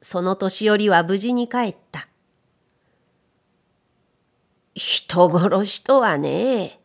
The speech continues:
と言って、小田滝蔵は笑った。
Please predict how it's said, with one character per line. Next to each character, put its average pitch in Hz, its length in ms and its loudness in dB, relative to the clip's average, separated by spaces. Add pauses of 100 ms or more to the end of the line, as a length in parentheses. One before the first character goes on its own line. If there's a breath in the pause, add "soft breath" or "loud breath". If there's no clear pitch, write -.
(480)
と 196 80 -4
言 196 100 -2
っ - 20 -14
て、 - 360 -10 (400 soft breath)
小 170 160 -4
田 196 140 -2
滝 202 280 -6
蔵 196 140 0
は 190 200 0
笑 175 220 -4
っ - 80 -16 (100)
た。 - 140 -14